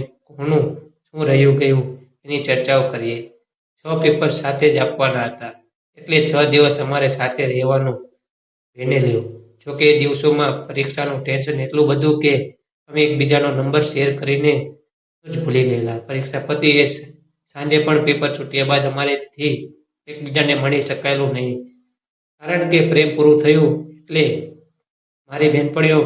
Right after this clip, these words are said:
ઘરે પડી અને એના દોસ્તાઓ સાથે વ્યસ્ત થઈ ગયો. જોકે અમને બંનેને દિલમાં કંઈક અજીબ જ ફિલિંગ થતી હતી અને છેલ્લી ઘડીએ નહીં મળી શકાયું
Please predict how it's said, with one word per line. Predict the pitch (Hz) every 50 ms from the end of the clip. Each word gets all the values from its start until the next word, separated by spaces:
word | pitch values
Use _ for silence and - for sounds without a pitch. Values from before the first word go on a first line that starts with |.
| -
ઘરે | - - - 143 147 135 120 - - - _ _ _ _ _ _ _
પડી | 131 123 123 127
અને | 131 135 143 151
એના | 147 147 139 143 139 127
દોસ્તાઓ | 123 135 135 135 - 147 143 143
સાથે | 143 143 135 135 - 139
વ્યસ્ત | 123 123 131 127 - -
થઈ | - - 135 135
ગયો. | 131 123 120 117 117 113 - _ _ _ _ _ _ _ _ _ -
જોકે | 143 147 151 147 139
અમને | 139 143 147 156 151 131 - - - -
બંનેને | 139 147 151 151 151 147 151 139 127 127 127 - - - _
દિલમાં | _ - 139 143 147 151 147 147
કંઈક | 156 151 151 151 151 151 147 143
અજીબ | 139 135 131 156 170 170 160
જ | 156 - -
ફિલિંગ | - 135 135 135 135 135
થતી | - 127 - - 131 117
હતી | 117 123 - 127 - - _ _ _ _ _ _ _ _ _ _ _
અને | 151 160 151 156 160 -
છેલ્લી | - - 151 147 147 147
ઘડીએ | 139 143 143 143 147 147 139 131 - - - - -
નહીં | 131 131 139 143 135
મળી | 123 127 131 135
શકાયું | 131 - - - - 123 123 123 123 123